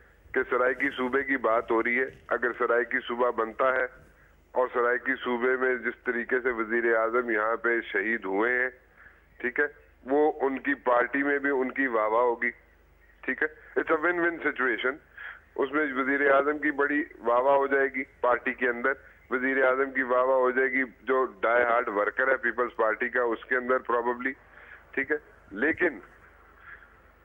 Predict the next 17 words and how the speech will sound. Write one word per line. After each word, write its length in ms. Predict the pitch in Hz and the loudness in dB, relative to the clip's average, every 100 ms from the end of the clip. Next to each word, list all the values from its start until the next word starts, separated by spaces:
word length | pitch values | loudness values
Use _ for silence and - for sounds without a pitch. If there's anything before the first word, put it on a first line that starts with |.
| _ _ | _ _
वजीर 380 | 127 135 139 139 | -2 0 2 4
आजम 340 | 135 139 147 151 147 | 4 4 2 0 0
की 120 | 151 156 143 | 0 0 0
एक 260 | 143 139 113 98 - 123 | 0 -4 -14 -16 -6 -4
बच्चों 300 | 127 165 160 | -2 -2 0
का 140 | 156 | 0
भी 160 | 147 151 | 0 0
अच्छा 320 | 131 151 143 127 - _ - | 0 0 0 0 -8 _ -16
future 400 | - 131 127 143 | -6 -4 -2 -2
नजर 280 | 131 127 131 | 0 0 2
आ 100 | 123 | 2
सकता 320 | 120 127 - 131 | 2 -4 -2 -2
है 60 | |
सराय, 280 | 123 120 117 120 131 | 0 0 0 -2 -4
सरायकी 420 | 127 117 117 123 | -2 0 -2 -4
सूबे 320 | - 120 117 123 | -4 -4 0 0
में। 140 | 123 | -2